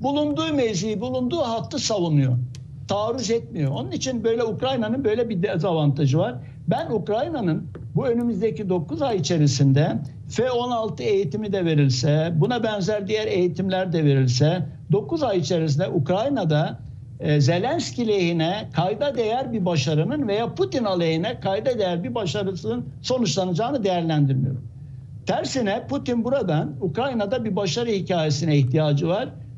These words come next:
ve burada, e, belki yeniden yapılanmayla Ukrayna'da, e, Bahmut gibi, Bahmut gibi buna benzer bir iki bölgeyi ele geçirebilir diye değerlendiriyorum.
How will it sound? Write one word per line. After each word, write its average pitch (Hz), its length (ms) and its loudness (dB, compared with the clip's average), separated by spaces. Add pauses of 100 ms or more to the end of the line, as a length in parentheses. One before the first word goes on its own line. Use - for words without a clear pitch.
(120)
ve 226 140 2
burada, 208 560 0
e, 180 380 -2 (180)
belki 202 280 -2
yeniden 190 400 2
yapılanmayla 170 840 2
Ukrayna'da, 190 760 0 (300)
e, 151 460 2 (1700)
Bahmut 202 460 2
gibi, 156 400 2
Bahmut 180 400 0
gibi 143 260 0
buna 240 220 -2
benzer 170 420 0
bir 262 100 -2
iki 202 260 -2
bölgeyi 175 340 2
ele 202 220 0
geçirebilir 175 640 2
diye 226 220 2
değerlendiriyorum. 147 840 4